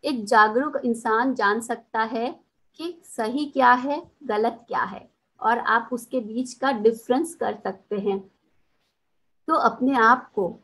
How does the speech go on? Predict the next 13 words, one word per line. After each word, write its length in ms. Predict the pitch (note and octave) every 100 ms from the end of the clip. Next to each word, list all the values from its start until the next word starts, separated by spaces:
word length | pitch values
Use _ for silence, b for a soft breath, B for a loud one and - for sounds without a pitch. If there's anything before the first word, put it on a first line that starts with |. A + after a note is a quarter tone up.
| _ _
बिना 400 | F#3+ B3 C#4 D#4+
judgment 680 | C4 A3+ A3+ G3+ B3 B3+ C4 - -
के, 240 | F#3 - - _ _ _ G3+
बिना 280 | C4 D4+
labeling 600 | D4 A#3+ G#3+ G#3 A#3+ C4+
किए 380 | C4 A#3 A3+ B3+ C#4+ - _ -
कि 60 |
ये 220 | A#3 A3+ A#3
सही 420 | A3 A3 A#3 B3
है, 140 | A#3
ये 200 | B3+ A3
गलत 400 | G3+ G3 G3+ A3 B3+
है, 240 | A#3